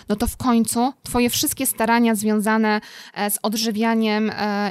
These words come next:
i nawilżaniem i regenerowaniem włosów mogą być, e, po prostu zdeptane stosowaniem takiej chemicznej farby. E, jest teraz już spory wybór naturalnych farb do włosów. E,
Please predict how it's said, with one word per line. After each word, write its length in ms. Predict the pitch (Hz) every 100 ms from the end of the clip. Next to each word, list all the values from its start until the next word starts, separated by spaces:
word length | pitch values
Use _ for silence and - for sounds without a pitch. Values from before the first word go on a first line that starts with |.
| -
i 180 | 214 214
nawilżaniem 720 | 220 202 208 202 214 220 214
i 60 |
regenerowaniem 680 | 202 202 208 202 208 214 208
włosów 340 | 190 214 262 233
mogą 340 | 226 220 220
być, 280 | 202 226 - - - - -
e, 160 | 202
po 140 | - 226
prostu 280 | 220 208
zdeptane 680 | 214 208 - 202 202 202 196 214 -
stosowaniem 680 | - 220 - 202 202 202 202
takiej 440 | 190 - 196 196 - - -
chemicznej 460 | - 202 196 202 202
farby. 400 | 190 180 - - - - - -
E, 160 | 202 -
jest 180 | 254 277
teraz 200 | 294 294
już 140 | 285
spory 420 | - - 339 349
wybór 360 | 214 208 185 190
naturalnych 600 | 190 - 180 180 185 175
farb 260 | 185 185 180
do 120 | 185
włosów. 760 | 185 196 190 - - 233 -
E, 560 | - 190 180 190 190